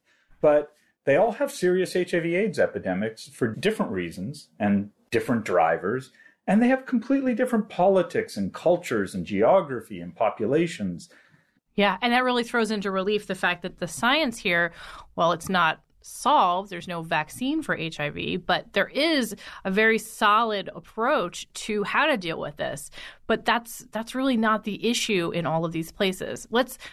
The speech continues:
Speaker 2: first just remind everybody what people are supposed to be doing to keep themselves H I V free.
Speaker 1: Yeah, I, I like the way you frame that, because there is a common thread. They're all human beings,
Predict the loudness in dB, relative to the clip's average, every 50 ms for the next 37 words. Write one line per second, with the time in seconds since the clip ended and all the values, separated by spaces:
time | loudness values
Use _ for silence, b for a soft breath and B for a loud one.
0 | B B 0 2 2 2 2 -2 -8 -8 -6 -2 0 2 4 4 4 4 2 0
1 | -2 -2 -2 -2 -2 -2 -2 -2 -2 -2 -4 _ -4 -4 0 2 4 4 4 2
2 | 0 -2 -4 -6 -6 -6 -6 -2 0 4 4 4 4 2 0 -4 -2 -2 0 0
3 | 2 2 2 2 2 0 -2 -4 -8 -8 -4 -4 -4 -2 -4 -6 -4 -2 0 0
4 | 0 0 -2 -4 -6 -4 -4 -4 -4 -4 -6 -8 -8 -8 -8 -8 -8 -8 -10 -4
5 | 2 4 6 8 8 6 6 4 2 2 2 2 2 2 0 0 2 0 2 0
6 | 0 -2 0 0 0 0 0 0 0 -2 -2 -2 -4 0 0 0 2 2 2 2
7 | 2 0 0 0 -2 -2 -2 0 2 2 4 2 0 -2 -4 -6 -4 0 4 4
8 | 4 4 4 0 0 2 4 4 4 4 0 -4 -6 -4 -2 -2 -2 -4 -2 0
9 | 0 0 0 -2 -6 -12 -18